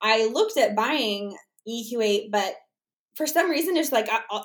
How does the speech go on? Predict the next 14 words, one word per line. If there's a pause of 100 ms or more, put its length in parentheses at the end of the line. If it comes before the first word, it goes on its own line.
I
still
knew
Illustrator. (840)
I
didn't, (1400)
I
didn't
need
something
to
kind
of,
like,